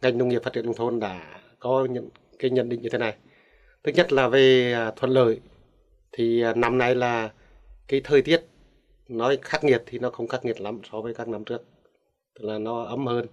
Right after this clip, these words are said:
ít có những cái đợt, à, gió rét đậm đến mức rét hại. Đó, cái thứ nhất. Cái thứ hai là, à, trong sản xuất vụ xuân thì các địa phương cũng đang tập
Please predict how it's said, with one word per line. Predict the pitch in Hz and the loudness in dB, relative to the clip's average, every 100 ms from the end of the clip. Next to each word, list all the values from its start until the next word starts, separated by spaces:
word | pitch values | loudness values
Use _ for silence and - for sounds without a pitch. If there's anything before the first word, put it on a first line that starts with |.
| _ _ _ _ | _ _ _ _
ít | - 170 - _ - | 2 2 2 _ -4
có | 127 131 | 0 0
những | 120 117 | 0 -4
cái | 131 | -2
đợt, | 135 120 - - - _ _ _ _ | 0 -2 -4 -18 -20 _ _ _ _
à, | 110 107 104 98 | -10 -6 -6 -2
gió | 113 135 | 2 2
rét | 131 147 - _ _ _ | 2 0 -2 _ _ _
đậm | 131 127 107 - _ - | 0 0 -2 -12 _ -4
đến | 131 | -2
mức | 135 | -2
rét | - - | -2 -4
hại. | 104 98 - _ _ _ _ _ _ _ _ _ - | -4 -8 -12 _ _ _ _ _ _ _ _ _ -8
Đó, | 117 | -4
cái | 123 | -2
thứ | 123 123 | -4 -2
nhất. | 135 - | -4 -4
Cái | 135 | -2
thứ | 131 | 0
hai | 110 120 | 2 2
là, | 123 120 117 - - _ _ _ - | 2 2 0 -6 -20 _ _ _ -8
à, | 110 | -6
trong | 107 123 | 0 0
sản | 127 | 0
xuất | - 151 | -4 -4
vụ | 131 | -2
xuân | 131 127 | 0 0
thì | 123 123 117 110 | 0 -2 -2 -2
các | 139 143 | -2 2
địa | 139 | 0
phương | - 135 127 - _ _ _ - | 2 0 0 -6 _ _ _ -8
cũng | 117 | -6
đang | 117 117 | -2 -2
tập | 123 | 0